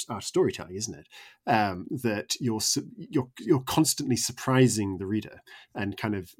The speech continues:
d-, delighting them with the surprises, even when, if, even if the surprises actually are, are,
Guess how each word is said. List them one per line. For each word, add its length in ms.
d-, 200
delighting 500
them 220
with 180
the 80
surprises, 500
even 300
when, 240
if, 180
even 200
if 80
the 80
surprises 300
actually 320
are, 120
are, 280